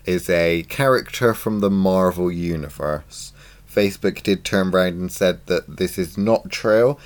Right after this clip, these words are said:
and that I broke Facebook's snowflake policy. Yes, I'm paraphrasing here. Um,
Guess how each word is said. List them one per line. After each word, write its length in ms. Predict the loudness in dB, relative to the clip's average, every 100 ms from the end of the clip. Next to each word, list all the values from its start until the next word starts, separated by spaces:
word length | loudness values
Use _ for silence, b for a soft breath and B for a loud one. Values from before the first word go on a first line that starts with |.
| B B -4
and 240 | -2 0
that 200 | 2 0 0
I 240 | -2 -2
broke 920 | -2 2 4 4 2 -4 -20 -20 -20 b b b b b -20 -2
Facebook's 880 | 0 0 -2 -4 -2 -2 -6 -14 -14 -14
snowflake 880 | -6 -2 0 0 0 0 0 -4
policy. 640 | 0 2 2 -2 -8 -8 -8 B B B
Yes, 380 | -2 0 0 0
I'm 240 | -2 -2
paraphrasing 960 | -6 -4 -2 -4 -6 -6 -6 -8 -12 -12
here. 340 | -12 -12 -14 -16 B B B B B B B B
Um, 360 | -6 -4 -4